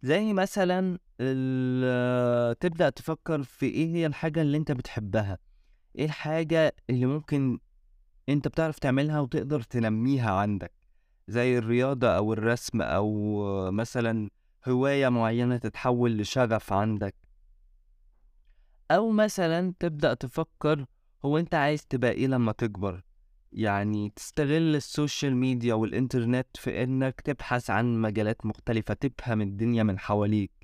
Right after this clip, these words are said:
آه، هو بصراحة السن ده هو أفضل سن هتلاقي فيه وقت،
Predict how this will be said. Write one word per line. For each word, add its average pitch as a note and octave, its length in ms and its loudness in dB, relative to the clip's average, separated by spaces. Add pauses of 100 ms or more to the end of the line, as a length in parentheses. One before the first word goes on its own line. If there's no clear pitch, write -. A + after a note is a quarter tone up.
(1120)
آه، A2+ 1040 2 (380)
هو B2+ 160 2
بصراحة D#3 640 0 (160)
السن C#3+ 440 0
ده D3 120 0
هو D3 280 0 (180)
أفضل A#2 520 -2 (120)
سن D#3 580 -2
هتلاقي A2+ 360 -2
فيه B2+ 180 0
وقت، - 500 -4